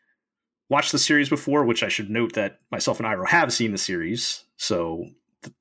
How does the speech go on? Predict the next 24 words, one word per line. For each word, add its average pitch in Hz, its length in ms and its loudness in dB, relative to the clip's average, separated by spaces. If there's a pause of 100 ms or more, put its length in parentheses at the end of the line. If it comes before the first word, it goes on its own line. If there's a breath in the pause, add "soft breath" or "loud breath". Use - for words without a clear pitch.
it's - 160 -4
gonna 110 120 2
be 107 40 4
a 95 40 2
bit 131 140 4
of 117 60 2
a 120 60 4
mixed 127 260 2
perspective. 120 640 0 (680 loud breath)
Uh, 76 380 -4
you 110 120 -6
know, 82 120 -8
so - 140 -4
if 87 80 -4
you've 110 100 -2
seen 151 240 4
the 139 80 6
episode, 123 480 2
if 117 240 0
you've 110 120 -6
seen 165 160 4
the 147 60 4
series 139 280 4
before, 120 600 2